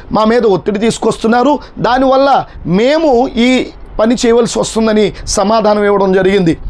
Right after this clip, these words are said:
దయచేసి యావత్ క్రైస్తవులందరూ కూడా ఈ విషయం మీద ఒక్కసారి దృష్టి పెట్టండి. ఇది, ఆ, చిన్న విషయం అయితే కాదు. దయచేసి, ఆ, సిల్లీగా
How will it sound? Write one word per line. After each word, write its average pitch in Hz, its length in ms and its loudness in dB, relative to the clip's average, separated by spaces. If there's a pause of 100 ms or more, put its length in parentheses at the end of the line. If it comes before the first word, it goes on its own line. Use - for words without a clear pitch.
(220)
దయచేసి 262 640 0 (200)
యావత్ 247 380 0
క్రైస్తవులందరూ 233 800 0
కూడా 214 360 0 (220)
ఈ 220 120 2
విషయం 269 400 2
మీద 262 140 2 (440)
ఒక్కసారి 247 520 0
దృష్టి 190 300 -4
పెట్టండి. 226 580 0 (300)
ఇది, 214 420 0
ఆ, 185 340 0 (120)
చిన్న 220 160 2
విషయం 262 360 2
అయితే 247 240 0
కాదు. 214 460 0 (400)
దయచేసి, 240 720 0 (320)
ఆ, 208 180 2
సిల్లీగా 247 680 0